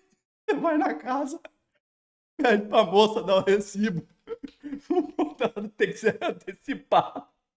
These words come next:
Ai, ai. Na sequência, o texto aponta saques acima de duas mil libras, falei, na Inglaterra, esterlinas,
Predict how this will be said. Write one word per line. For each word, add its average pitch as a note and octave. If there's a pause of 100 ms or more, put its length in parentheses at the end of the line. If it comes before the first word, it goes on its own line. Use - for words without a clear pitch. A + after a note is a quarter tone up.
(2000)
Ai, C4
ai. G3
Na G3+
sequência, A3
o -
texto -
aponta G#3
saques F3+
acima F#3
de F3
duas G#3+
mil G#3
libras, G#3+
falei, F3+
na F#3
Inglaterra, E3+
esterlinas, F#3